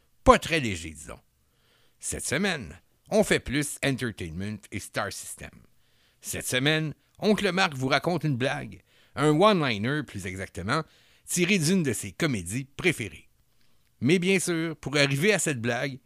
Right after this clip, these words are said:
il va falloir traverser d'autres sombres événements, puisque la comédie italienne Le Fédéral,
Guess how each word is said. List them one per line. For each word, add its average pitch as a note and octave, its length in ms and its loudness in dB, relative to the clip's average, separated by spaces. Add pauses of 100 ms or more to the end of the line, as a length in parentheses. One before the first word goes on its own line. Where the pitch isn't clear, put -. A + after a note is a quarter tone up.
(140)
il A2+ 80 -4
va B2 100 0
falloir D3+ 360 4
traverser B2 500 -2
d'autres E3 460 2
sombres A2 500 -2
événements, G2 440 -2 (560)
puisque G#3 260 4
la D#3+ 160 4
comédie C3 380 4
italienne A#2 680 0
Le F2+ 80 -2
Fédéral, A#2 720 0